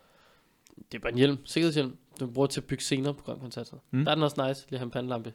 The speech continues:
Speaker 1: siddende fast der og sådan noget. Men den, jeg tager den ikke af og på, og netop fordi den har siddet rundt om den der kæmpe hjelm, så har, har elastikken også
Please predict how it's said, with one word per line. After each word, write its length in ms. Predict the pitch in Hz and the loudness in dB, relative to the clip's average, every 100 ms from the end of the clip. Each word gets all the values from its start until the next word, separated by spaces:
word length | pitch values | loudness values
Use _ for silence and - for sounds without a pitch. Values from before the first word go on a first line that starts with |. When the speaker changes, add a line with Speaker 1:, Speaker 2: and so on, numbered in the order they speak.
| - | -12
Speaker 1:
siddende 280 | - 117 - | -8 -6 -4
fast 200 | - - | -6 -6
der 80 | |
og 60 | 120 | -8
sådan 80 | 123 | -8
noget. 100 | 123 - - - - - | -12 -16 -20 -20 -18 2
Men 120 | 139 | 2
den, 160 | 131 147 147 | 4 0 -2
jeg 100 | 139 | 0
tager 120 | 143 | 2
den 80 | 147 | 2
ikke 140 | - | 2
af 80 | 160 | 2
og 80 | 143 | 2
på, 260 | 147 135 - | 0 0 -2
og 120 | 123 | 4
netop 240 | 143 160 | 6 6
fordi 180 | 147 147 | 4 2
den 80 | 147 | 0
har 60 | 135 | 4
siddet 260 | 143 143 | 4 6
rundt 160 | 139 139 | 4 0
om 140 | 131 | -4
den 120 | 131 | -2
der 60 | 131 | -4
kæmpe 320 | - 139 135 | 2 2 4
hjelm, 280 | 143 139 139 | 2 2 2
så 140 | - 131 | 2 4
har, 200 | 127 127 | 4 0
har 200 | - 139 | 0 0
elastikken 500 | 131 127 - 131 139 | 2 -2 0 0 2
også 300 | 127 123 - | 0 0 -6